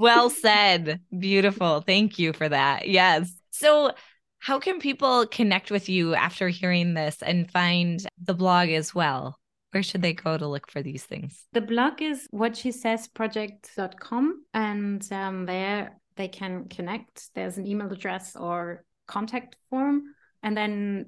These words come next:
Speaker 2: the Instagram handle is at underscore what she says. And also my personal Instagram is, uh,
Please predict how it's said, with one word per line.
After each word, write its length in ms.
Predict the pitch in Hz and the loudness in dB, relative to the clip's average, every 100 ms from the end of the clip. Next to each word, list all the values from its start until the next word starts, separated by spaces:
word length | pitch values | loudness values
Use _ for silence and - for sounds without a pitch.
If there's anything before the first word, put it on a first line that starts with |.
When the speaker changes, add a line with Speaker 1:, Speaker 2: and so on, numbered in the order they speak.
| 196 | -6
Speaker 2:
the 460 | 196 190 180 - - _ _ | -4 -4 -4 -6 -12 _ _
Instagram 420 | 226 233 - 208 | -2 -2 -6 -8
handle 380 | 208 214 214 190 | -6 -4 -4 -4
is 280 | 185 185 185 _ | -6 -8 -10 _
at 360 | 196 196 - - - _ _ | -4 -4 -10 -16 -16 _ _
underscore 840 | 208 214 208 202 - 190 190 190 185 _ _ | -6 -4 -4 -8 -6 -6 -4 -6 -10 _ _
what 160 | - - | -14 -12
she 100 | - | -12
says. 340 | 170 214 330 330 - _ _ _ _ _ _ | -8 -6 -6 -8 -18 _ _ _ _ _ _
And 340 | - 208 208 202 | -8 -4 -6 -4
also 260 | 208 208 202 | -6 -6 -6
my 120 | 180 | -8
personal 360 | - 202 196 185 | -8 -10 -8 -10
Instagram 760 | 190 - 196 - 190 180 180 | -10 -10 -12 -8 -6 -6 -8
is, 340 | 185 180 175 - | -10 -8 -8 -6
uh, 260 | 170 170 | -4 -4